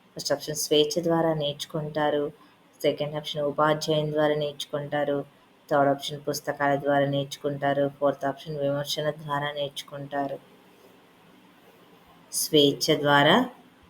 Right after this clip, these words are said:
నేర్చుకుంటారు. సమ్మర్ హీల్ దృక్పథం.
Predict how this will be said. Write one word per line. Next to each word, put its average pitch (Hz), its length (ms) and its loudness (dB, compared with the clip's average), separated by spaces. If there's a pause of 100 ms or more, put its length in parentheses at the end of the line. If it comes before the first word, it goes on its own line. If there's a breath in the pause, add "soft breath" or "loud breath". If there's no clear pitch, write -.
(260)
నేర్చుకుంటారు. 139 880 2 (2250)
సమ్మర్ 160 640 2
హీల్ 151 560 2
దృక్పథం. 143 560 0